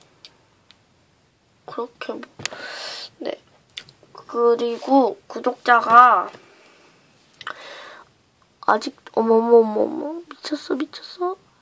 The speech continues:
아, 아, 아, 아, 아. 대박, 대박. 네, 구독자가 워낙 그, 그 한 명이 저를 구독해 주셨더라고요.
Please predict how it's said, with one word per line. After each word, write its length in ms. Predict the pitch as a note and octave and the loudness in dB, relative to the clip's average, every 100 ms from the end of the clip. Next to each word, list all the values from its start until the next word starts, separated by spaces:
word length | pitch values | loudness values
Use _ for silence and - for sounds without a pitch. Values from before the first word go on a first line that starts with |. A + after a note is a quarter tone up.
| _ _ - | _ _ -16
아, 160 | D#4+ D4 - _ _ - | -12 -12 -16 _ _ -20
아, 180 | - - _ | -20 -20 _
아, 80 | - - _ | -20 -20 _
아, 60 | - _ _ | -20 _ _
아. 1000 | - - _ _ _ _ _ _ _ - - | -20 -20 _ _ _ _ _ _ _ -20 -20
대박, 260 | - - - | -20 -20 -20
대박. 200 | - _ _ - - _ _ _ _ _ - - - - - - - | -20 _ _ -20 -20 _ _ _ _ _ -20 -20 -20 -20 -20 -20 -8
네, 140 | G3+ | -8
구독자가 1000 | G3 - - A#3 - G3+ G3 G3 F#3+ F3+ - - _ _ _ _ _ - - _ _ _ _ _ - - | -8 -12 -10 -12 0 2 6 6 6 2 -6 -20 _ _ _ _ _ -16 -16 _ _ _ _ _ -18 -6
워낙 380 | - G3 G3+ - _ _ _ _ _ _ - - - - - - _ - | 0 2 2 0 _ _ _ _ _ _ -20 -18 -12 -10 -10 -14 _ 2
그, 320 | B3+ A#3 - - - _ _ _ | 4 4 2 -6 -20 _ _ _
그 120 | - | 4
한 300 | A#3 D#4 E4+ | 4 6 6
명이 560 | F4+ F#4+ E4+ D4+ D4+ A#3+ | 6 6 6 6 4 4
저를 320 | - A#3 A#3 | 4 6 6
구독해 640 | A#3 - C4+ C#4+ - C4 - | 2 -4 -2 2 4 4 2
주셨더라고요. 1300 | - - A3+ - A3 G#3 G3+ G3 G3+ A3 A3+ F#3+ | -2 0 0 2 4 6 6 8 10 10 8 6